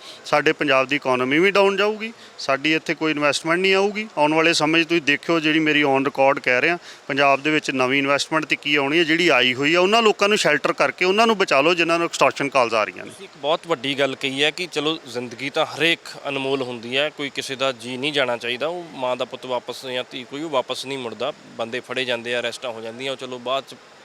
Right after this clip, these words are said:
Speaker 2: part of investigation ਚੱਲਦੀਆਂ ਰਹਿੰਦੀਆਂ ਚੀਜ਼ਾਂ। ਪਰ ਗ-, ਸਵਾਲ ਇਹ ਹੈ ਕਿ ਇੱਕ ਐਮ ਐਲ ਏ ਦੇ ਭਰਾ ਨੂੰ ਵੀ ਇਸ ਤਰੀਕੇ ਨਾਲ ਮਾਰਨ ਦਾ ਥ੍ਰੈਟ ਆ ਜਾਂਦਾ ਜਦੋਂ, ਤਾਂ ਫਿਰ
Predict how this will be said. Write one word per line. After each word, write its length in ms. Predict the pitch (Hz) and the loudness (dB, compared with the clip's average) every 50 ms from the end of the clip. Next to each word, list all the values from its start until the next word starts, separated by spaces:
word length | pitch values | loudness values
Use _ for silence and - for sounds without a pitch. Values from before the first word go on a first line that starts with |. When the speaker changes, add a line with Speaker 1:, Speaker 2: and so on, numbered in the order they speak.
| - | -20
Speaker 2:
part 400 | - - 131 131 127 123 - 127 | -12 -8 -6 -4 -4 -4 -6 -10
of 140 | 120 - 135 | -10 -10 -8
investigation 540 | 127 127 120 - - 127 117 120 117 123 131 | -8 -6 -8 -8 -10 -12 -12 -12 -12 -12 -12
ਚੱਲਦੀਆਂ 320 | 117 127 120 117 120 120 | -10 -8 -8 -6 -8 -8
ਰਹਿੰਦੀਆਂ 220 | 110 113 113 120 117 | -8 -8 -10 -12 -12
ਚੀਜ਼ਾਂ। 200 | - 117 117 113 - - - - - - - | -12 -14 -14 -16 -16 -18 -20 -20 -20 -6 -2
ਪਰ 140 | - 226 240 | 0 0 2
ਗ-, 140 | 180 160 156 | 0 -2 -2
ਸਵਾਲ 440 | - - 151 139 147 160 175 190 | -2 0 2 4 4 4 6 4
ਇਹ 40 | 196 | 4
ਹੈ 60 | 202 | 2
ਕਿ 140 | 202 - 233 | 2 2 -2
ਇੱਕ 160 | 214 - - 208 - | -4 -2 -6 -4 0
ਐਮ 260 | 180 156 160 175 185 | 2 2 4 4 4
ਐਲ 160 | 190 190 185 | 4 4 4
ਏ 60 | 185 185 | 2 2
ਦੇ 140 | 170 185 | 2 0
ਭਰਾ 400 | 180 - - 202 190 165 139 135 | 0 0 0 2 4 4 6 4
ਨੂੰ 180 | 139 143 165 180 | 2 0 -4 -4
ਵੀ 160 | 180 208 202 | -4 -2 -2
ਇਸ 100 | 180 - | -4 -4
ਤਰੀਕੇ 300 | - 170 160 156 - 175 | -4 -8 -8 -8 -6 -4
ਨਾਲ 120 | 170 180 160 | -4 -2 0
ਮਾਰਨ 300 | 143 135 131 131 135 135 | 2 2 2 2 0 -2
ਦਾ 100 | 151 143 | -4 -4
ਥ੍ਰੈਟ 340 | - - 135 135 - - | -2 -4 -6 -6 -4 -6
ਆ 220 | - 135 131 127 127 | -6 -2 -2 0 0
ਜਾਂਦਾ 260 | 131 131 131 135 135 | -2 -2 -2 -2 -4
ਜਦੋਂ, 240 | 123 127 110 131 147 | -4 -4 -10 -10 -8
ਤਾਂ 100 | 151 208 | -8 -8
ਫਿਰ 200 | - 175 175 | -8 -8 -10